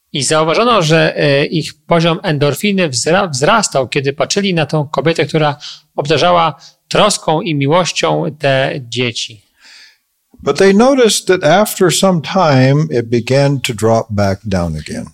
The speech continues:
Speaker 1: Ale zauważono, że po, po pewnym cza-, czasie ten poziom zaczął znowu opadać.
Speaker 2: So then they took another group of students.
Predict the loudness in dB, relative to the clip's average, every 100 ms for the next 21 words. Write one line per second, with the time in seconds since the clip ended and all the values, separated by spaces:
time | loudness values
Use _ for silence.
0 | _ -2 0 2 0 0 0 0 0 -2
1 | 0 0 0 -2 -4 0 -2 -4 -10 -8
2 | -4 -4 -4 -6 -4 -4 -2 -2 -4 -8
3 | _ _ -8 -6 -6 -2 0 0 -2 -2
4 | -4 -4 -4 -4 -4 -2 -2 -4 -4 -8
5 | -10 -12 -18 -20 -20 -20 -20 -20 -14 -8
6 | -6 -4 -2 0 2 4 4 4 2 2
7 | 0 -2 -2 -4 -10 -4 0 2 0 0
8 | 0 -2 -6 -6 -4 -2 -2 -4 -6